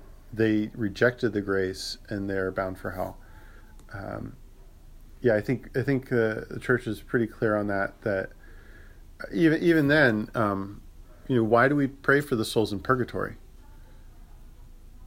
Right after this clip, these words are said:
Because we can effect a, a swifter,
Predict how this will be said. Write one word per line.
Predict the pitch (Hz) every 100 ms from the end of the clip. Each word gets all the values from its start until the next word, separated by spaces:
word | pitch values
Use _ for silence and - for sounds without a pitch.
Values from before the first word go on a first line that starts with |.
| - - 135
Because | - 120 107
we | 113 120
can | 127 110
effect | - 123 - 139 127 - - - - - - - - -
a, | 123
a | 120 120
swifter, | - 127 - 123